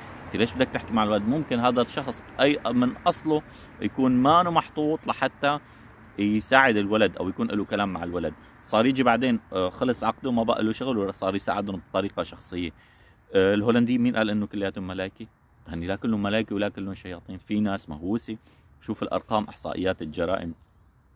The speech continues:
اللي متعلقة بالاغتصاب وبالتحرش، والأرقام موجودة، يعني، يعني ما أنا عالية مقارنة ببلاد الشرق، ولكن موجودة. آه، تحرش بالأطفال.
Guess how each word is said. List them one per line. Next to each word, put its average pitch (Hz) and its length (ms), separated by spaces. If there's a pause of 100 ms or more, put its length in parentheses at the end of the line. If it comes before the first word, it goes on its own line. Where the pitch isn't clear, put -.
(520)
اللي 82 160
متعلقة 82 340
بالاغتصاب 87 640
وبالتحرش، 95 720
والأرقام 82 800
موجودة، 85 400
يعني، 73 240
يعني 80 240
ما 104 140
أنا 107 100
عالية 98 300
مقارنة 90 480
ببلاد 82 640
الشرق، - 360
ولكن 90 320
موجودة. 127 460 (1080)
آه، 82 220
تحرش - 380
بالأطفال. 104 500